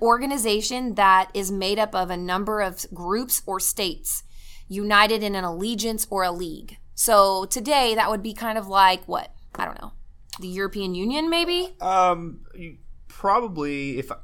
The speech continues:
Speaker 2: think of it like the, uh, s-, professional sports leagues.
Speaker 1: Okay.
Speaker 2: Like, uh, the
Speaker 1: Ooh,
Speaker 2: N F L.
Speaker 1: the kids would love that.
Speaker 2: Like the N F L, those teams are, they, they work together to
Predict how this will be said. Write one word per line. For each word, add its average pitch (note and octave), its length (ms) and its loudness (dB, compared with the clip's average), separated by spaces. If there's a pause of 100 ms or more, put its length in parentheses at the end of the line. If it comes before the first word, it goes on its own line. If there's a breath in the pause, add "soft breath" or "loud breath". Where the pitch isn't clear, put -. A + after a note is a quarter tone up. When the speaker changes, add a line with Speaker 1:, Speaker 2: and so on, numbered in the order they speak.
(960)
Speaker 2:
think E3+ 180 -4
of E3 80 -2
it C#3 120 -2
like A#2+ 320 4
the, A2 400 -4
uh, F#2+ 300 -4
s-, - 180 -12 (400)
professional D#3 480 -2
sports D#3 320 -4
leagues. - 340 -14 (400)
Speaker 1:
Okay. A#3+ 240 -2 (340)
Speaker 2:
Like, A2+ 260 -4
uh, A2+ 220 2
the A2 80 -2
Speaker 1:
Ooh, - 40 -2
Speaker 2:
N A#2 60 -2
F A2+ 100 0
L. A#2+ 80 -4
Speaker 1:
the C3 240 4
kids G#2+ 120 6
would E3+ 120 0
love G3 340 6
that. C#3+ 280 0 (200)
Speaker 2:
Like B2+ 120 -6
the B2+ 80 -6
N C3+ 100 -2
F B2+ 140 -2
L, B2+ 200 6
those A2+ 180 -2
teams B2 400 -2
are, G#2 540 2 (680)
they, A#2+ 140 0
they A#2+ 300 -4
work C3+ 320 -2
together A#2+ 600 0
to G#2+ 340 -10